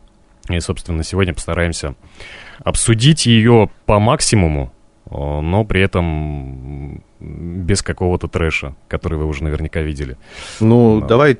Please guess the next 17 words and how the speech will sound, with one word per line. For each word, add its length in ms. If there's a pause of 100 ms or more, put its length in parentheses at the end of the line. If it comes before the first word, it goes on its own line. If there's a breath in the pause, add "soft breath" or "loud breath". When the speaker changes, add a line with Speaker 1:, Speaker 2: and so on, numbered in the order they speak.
(160)
Speaker 2:
не 180
только 320
трагедия 540
в 80
Казани, 340
а 100
вообще 360
тему 500
оружия. 480
Speaker 1:
Вообще 280
тема 280
оружия, 380
да. 200 (580)
Speaker 2:
Потому 300
Speaker 1:
А. 260
Speaker 2:
что, 360 (160)
ну, 160